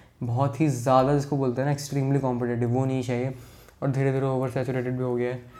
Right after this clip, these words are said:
So प्लीज़ थोड़ा नीश थोड़ा अच्छा choose करो, अ, एकदम एक, या एकदम,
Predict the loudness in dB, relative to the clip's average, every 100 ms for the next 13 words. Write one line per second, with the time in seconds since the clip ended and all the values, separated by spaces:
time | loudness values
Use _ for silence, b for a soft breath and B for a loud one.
0 | B -18 -6 -6 0 4 8 6 4 2
1 | 6 4 4 2 0 -4 -16 -6 2 4
2 | 4 2 -4 2 4 6 6 6 4 2
3 | b b b b -4 2 4 6 8 6
4 | 4 0 0 2 6 10 10 10 10 10
5 | 10 8 6